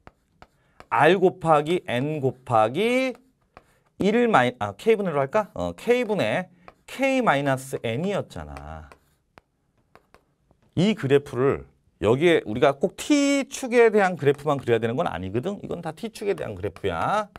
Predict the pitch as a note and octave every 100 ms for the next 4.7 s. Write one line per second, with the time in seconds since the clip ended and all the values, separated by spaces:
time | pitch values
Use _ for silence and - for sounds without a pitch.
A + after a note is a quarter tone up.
0 | _ _ _ _ _ A3+ - D3 C#3+ C#3
1 | G2 D#2+ G#2+ G2+ E2 E2 E3 E3+ B2 C3
2 | A2 B2 F#2+ C#2 _ - _ _ _ -
3 | _ - _ - _ - D#3 G2 D3 G#3
4 | - A#2 F#2+ D#2 - D#2